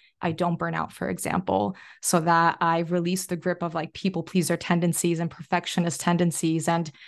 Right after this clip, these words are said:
really stay true to who I am and what I wanna do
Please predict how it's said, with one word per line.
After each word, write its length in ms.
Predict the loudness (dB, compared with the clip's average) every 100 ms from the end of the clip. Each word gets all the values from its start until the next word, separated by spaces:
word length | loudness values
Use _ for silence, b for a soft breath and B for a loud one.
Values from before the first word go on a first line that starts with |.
| B B
really 540 | -4 2 4 4 2 0
stay 300 | -4 -8 -8
true 360 | -4 2 2
to 600 | 0 0 0 2 2 -2 -4 _ _ _ _ -16
who 200 | 0 4
I 80 | 4
am 420 | 4 6 4 4
and 220 | 2 0
what 160 | 0 0
I 60 | 2
wanna 200 | 0 -2
do 400 | 0 0 -2